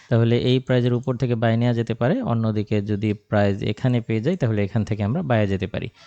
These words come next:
আবার আজকের দিনে প্রাইস যদি আমরা এই দিকটায় পেয়ে যাই যেমন দুই হাজার চারশো ষোলো, তাহলে এখান থেকে আমরা আবার একটা ছোট করে সেল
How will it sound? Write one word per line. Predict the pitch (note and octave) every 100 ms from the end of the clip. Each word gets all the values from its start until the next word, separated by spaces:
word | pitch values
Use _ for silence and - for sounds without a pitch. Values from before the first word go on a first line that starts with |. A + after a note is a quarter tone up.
| - - -
আবার | E3+ D#3 F#3+
আজকের | C#3+ A#2+ - D3 C3
দিনে | C3+
প্রাইস | B2+ C3 B2 A#2
যদি | A#2+ B2
আমরা | A#2+ A#2+
এই | - B2
দিকটায় | C3 D#3 - D3
পেয়ে | G#2+ G2+ F#2+
যাই | A2+ G#3+ D#2 - -
যেমন | G#2 G2+ G2
দুই | G#2
হাজার | G2+ G2+
চারশো | - G#2 A2+
ষোলো, | - E3+ C#3 D3+
তাহলে | - G#2 G#2
এখান | G2+ A2+ G#2
থেকে | A2 G#2
আমরা | G2+ G#2
আবার | G#2 A#3 - _ -
একটা | G#2+ G2 C#3+ F#3+
ছোট | - A2+
করে | G2+ A2 G3+ A3+
সেল | - G2+